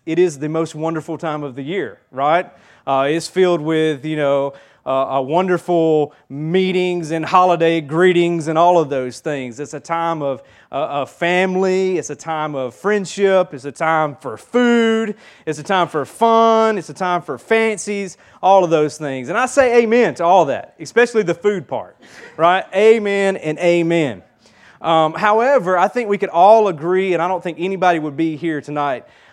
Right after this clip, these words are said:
uh, if you didn't agree, that Christmas is way more than that. Right? Christmas is way more than that. And, and tonight is all about calling you to more. I mean, that's, that's our desire at Redeemer, to call you to more.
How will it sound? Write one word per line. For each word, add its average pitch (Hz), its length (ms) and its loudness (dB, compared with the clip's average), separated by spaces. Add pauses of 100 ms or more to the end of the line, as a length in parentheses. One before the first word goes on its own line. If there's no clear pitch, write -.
uh, 139 200 -2
if 156 200 -10
you 143 80 -12
didn't 202 240 2
agree, 139 420 -4 (160)
that 165 140 -2
Christmas 240 480 -2
is 151 120 -2
way 156 200 0
more 143 240 -6
than 120 160 -12
that. 95 220 -16 (440)
Right? 156 460 0
Christmas 240 400 0
is 165 160 0
way 175 260 2
more 175 280 0
than 143 140 -6
that. 127 320 -4 (260)
And, 196 320 0
and 190 200 -4
tonight 185 760 0 (280)
is 160 160 -8
all 214 320 4
about 165 440 0
calling 190 600 0
you 165 460 -4 (360)
to 156 120 -8
more. 123 480 -10 (480)
I - 40 -18
mean, 160 120 -6
that's, 208 200 -2
that's 196 340 -2
our 202 340 2
desire 165 540 2
at 156 120 -6
Redeemer, 147 320 -6
to 139 120 -14
call 214 420 4
you 190 300 -4
to - 100 -12
more. 131 400 -6